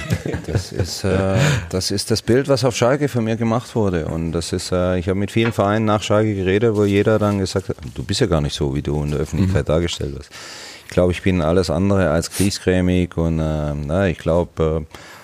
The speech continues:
Speaker 1: auch wenn man in die Mannschaft reinhört, äh, glaube ich, äh, haben die mich sehr oft, sehen die mich lachen, aber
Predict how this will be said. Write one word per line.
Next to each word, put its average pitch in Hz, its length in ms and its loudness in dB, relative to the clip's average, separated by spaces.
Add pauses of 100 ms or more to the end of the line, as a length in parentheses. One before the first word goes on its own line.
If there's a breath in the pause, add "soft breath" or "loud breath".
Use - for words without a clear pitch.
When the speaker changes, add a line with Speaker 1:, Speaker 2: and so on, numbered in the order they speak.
(340 loud breath)
Speaker 1:
auch 85 160 0
wenn 95 80 2
man 95 120 4
in 92 80 4
die 92 60 4
Mannschaft 95 460 2
reinhört, 90 540 0
äh, 82 340 2
glaube 82 440 0
ich, 82 240 -2
äh, 85 60 0
haben 82 320 0
die 85 80 0
mich 82 200 -2
sehr 82 160 2
oft, 87 240 -2 (240)
sehen 90 260 0
die 90 60 2
mich 82 180 0
lachen, 90 480 0
aber 80 400 0